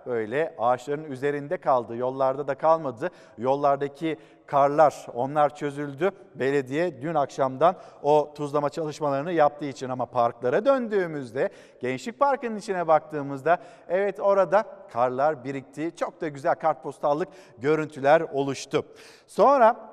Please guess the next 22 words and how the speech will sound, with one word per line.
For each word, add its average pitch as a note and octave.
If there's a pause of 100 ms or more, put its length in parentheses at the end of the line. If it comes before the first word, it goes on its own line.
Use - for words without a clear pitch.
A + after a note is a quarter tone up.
(120)
izleyicilerimiz G#3
eşi G3+
vefat F#3
eden F3+
emekli E3
eşlerin E3
maaşı D3+
neden E3+
beş G3+
bin E3+
beş D#3+
yüz D3+
liranın D3
altında C#3
kalıyor? C3 (340)
Niye G#3
kesinti F#3
yapılıyor? F3 (300)
Bilgi G#3
almak F3+
mümkün G3+
mü A3